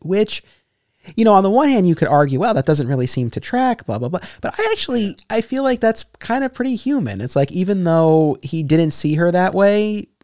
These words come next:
Speaker 1: you know, again, he still feels some sort of way that she ends up with his best friend. So I, that I, I actually appreciated.
Speaker 2: You, it's like you can't help but let it stroke your ego just a little bit to know that there's someone out there pining for you. And then when they stop, you know,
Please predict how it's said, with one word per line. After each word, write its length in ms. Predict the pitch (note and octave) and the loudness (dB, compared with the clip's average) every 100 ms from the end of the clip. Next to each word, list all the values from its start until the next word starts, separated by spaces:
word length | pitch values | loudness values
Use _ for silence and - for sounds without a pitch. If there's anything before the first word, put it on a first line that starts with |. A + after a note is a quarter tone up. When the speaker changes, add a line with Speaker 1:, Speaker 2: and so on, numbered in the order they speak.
| _ - | _ -10
Speaker 1:
you 80 | F4 | -6
know, 220 | F#4 F4+ | -6 -4
again, 240 | G3 C#4+ D3 | 0 2 4
he 80 | C#3+ | 2
still 220 | - A3 | 4 2
feels 280 | - A3 - | 4 2 2
some 180 | D#3+ D#3 | 0 0
sort 240 | D#3+ C#3+ | 0 0
of 100 | B2 | 2
way 180 | C3+ C3+ | 4 4
that 160 | B2+ A#2+ | 2 -2
she 160 | B2 | -4
ends 180 | A#2 A#2+ | -4 -4
up 140 | A#2 A2+ | -4 -4
with 100 | A2 | -6
his 140 | G#2 | -6
best 240 | G2+ G#2 - | -6 -8 -8
friend. 260 | G#2 G2 - | -10 -10 -4
So 100 | F3+ | -2
I, 120 | F3 - - | -2 -4 -2
that 180 | B3 A#3+ | 2 4
I, 100 | G3+ | 4
I 160 | E3 D#3 | 2 2
actually 380 | E3+ D#3+ - C3+ | 2 0 -2 -4
appreciated. 680 | - A#2 - F#2+ F#2+ G2+ _ _ _ _ _ _ _ _ | -4 -6 -8 -10 -12 -14 _ _ _ _ _ _ _ _
Speaker 2:
You, 140 | F#3+ - | -8 -2
it's 140 | - | 2
like 120 | G#3+ | 2
you 80 | G#3 | 0
can't 260 | - A3+ - | 0 0 0
help 320 | - E3 D3+ | 2 2 2
but 160 | D#3 C3+ | -2 0
let 160 | C#3 | 0
it 120 | C#3 - | 0 -4
stroke 400 | - C#3+ C3+ C#3 | -6 -6 -4 -6
your 120 | C3+ | -8
ego 340 | D3 C3 B2 B2 | -8 -8 -8 -8
just 440 | - D3+ D3 - | -8 -6 -6 -2
a 80 | C3+ | -4
little 320 | A#2+ B2 C#3 | 0 2 4
bit 220 | D#3+ F#3 | 4 2
to 120 | - C3 | 0 -4
know 220 | B2+ C3 | 0 0
that 140 | C#3+ | 0
there's 140 | B2 - | -2 0
someone 280 | C#3 C3+ B2 | 0 0 0
out 220 | B2+ C3 | 0 0
there 120 | C#3 | -2
pining 420 | - A#2+ B2 C3 C3+ | -4 -6 -10 -10 -12
for 140 | D#3 | -10
you. 300 | D#3 F3 F3+ - _ _ | 0 2 0 -6 _ _
And 160 | D3 | -2
then 100 | C#3+ | 0
when 140 | C#3+ C#3 | 0 2
they 140 | C3 | 2
stop, 680 | - - - A#2 D3+ G3 - _ _ _ _ _ _ | 2 0 0 2 4 2 -4 _ _ _ _ _ _
you 140 | E3+ C#3+ | -2 2
know, 300 | C3+ C3+ | 2 2